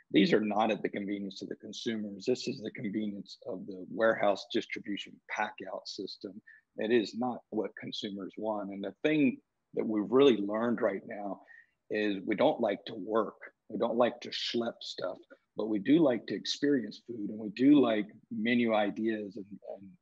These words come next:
we want to get away from menu fatigue. And we're in touch with consumers every day for the work we do. And we, we hear chefs, we hear gourmands in their home saying,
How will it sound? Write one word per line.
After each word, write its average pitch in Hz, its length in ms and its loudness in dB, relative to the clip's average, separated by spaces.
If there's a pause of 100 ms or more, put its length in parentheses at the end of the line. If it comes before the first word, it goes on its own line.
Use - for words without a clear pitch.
(120)
we 104 180 -4
want 123 240 4
to 92 60 2
get 101 100 -4
away 95 240 -6
from 104 140 -6
menu 98 160 -14
fatigue. - 480 -12 (100)
And - 140 -20 (300)
we're 143 160 6
in 117 120 2
touch 135 340 2
with 101 240 -4
consumers 107 640 -4
every 101 160 -2
day 104 340 -2
for 101 80 -8
the 92 80 -8
work 104 280 0
we 123 100 2
do. 139 220 -6 (520)
And 107 200 -4
we, 156 240 6
we 165 140 6
hear 98 260 0
chefs, - 600 0
we 135 120 0
hear 104 400 2
gourmands 113 640 0
in 101 60 -6
their 95 140 -8
home 113 200 -2
saying, 98 260 -12